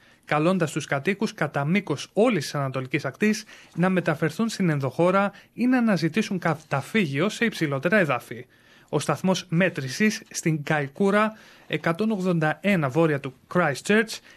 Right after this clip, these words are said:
μέτρησε κύμα σχεδόν δυόμισι μέτρων. Το Νεοζηλανδικό Υπουργείο Πολιτικής Προστασίας είχε προειδοποίησει για κύματα τριών έως πέντε μέτρων έως ότου υποβαθμίσει την απειλή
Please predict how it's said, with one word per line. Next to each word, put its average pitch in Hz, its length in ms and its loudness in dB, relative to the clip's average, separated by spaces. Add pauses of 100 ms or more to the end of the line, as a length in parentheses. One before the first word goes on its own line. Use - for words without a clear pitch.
(100)
μέτρησε 226 460 0
κύμα 196 460 2
σχεδόν 208 500 0
δυόμισι 180 460 0
μέτρων. 131 480 -4 (440)
Το 156 140 0
Νεοζηλανδικό 147 720 2
Υπουργείο 151 380 0
Πολιτικής 143 400 -6
Προστασίας 214 640 0 (460)
είχε 226 400 0
προειδοποίησει 160 760 0
για 151 280 -2
κύματα 175 540 0
τριών 160 340 2
έως 143 240 -4
πέντε 170 320 0
μέτρων 202 460 0 (280)
έως 190 240 -2
ότου 269 180 -2
υποβαθμίσει 185 600 0
την 147 120 -4
απειλή 190 440 0